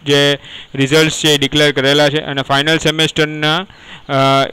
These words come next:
એ students જે હતા એમની માટે એ લોકોએ exam conduct કરેલી online અને offline. હવે એ જે results declare કરેલા છે એ લોકોએ આ સર્ક્યુલરની અંદર ટેબલની અંદર આખું list આપેલું છે. તો તમે જોઈ શકો છો ટેબલની અંદર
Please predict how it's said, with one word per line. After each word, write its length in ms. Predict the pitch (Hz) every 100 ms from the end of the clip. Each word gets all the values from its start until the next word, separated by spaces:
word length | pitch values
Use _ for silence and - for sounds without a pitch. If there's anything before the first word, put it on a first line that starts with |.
| -
એ 160 | - 113
students 440 | 165 160 165 160
જે 200 | 151 156
હતા 240 | 147 151 131
એમની 280 | 135 147 156
માટે 220 | 147 143
એ 40 |
લોકોએ 300 | 139 139 151
exam 320 | 139 135 151
conduct 340 | 139 135 131 123
કરેલી 300 | 131 135 160
online 480 | 147 139 143 147 135
અને 140 | 135
offline. 460 | 139 127 - 101 101 - - - - - - - -
હવે 220 | 156 185
એ 260 | - 170 185
જે 160 | 233
results 420 | 190 180 220 214
declare 320 | 185 208 208 190
કરેલા 380 | 185 185 175
છે 160 | 156 185
એ 220 | 180 170
લોકોએ 480 | 185 180 180 185 196
આ 260 | - 165 165
સર્ક્યુલરની 480 | 175 165 175 175
અંદર 180 | 170 170
ટેબલની 520 | 165 165 165 180 180
અંદર 200 | 175 175
આખું 220 | 170 165 147
list 260 | 156 -
આપેલું 340 | 147 151 143 135
છે. 120 | 156
તો 200 | - 147
તમે 340 | 151 156 160
જોઈ 200 | 151 180
શકો 280 | 180 175 180
છો 120 | 170
ટેબલની 420 | 156 156 160 156
અંદર 220 | 143 147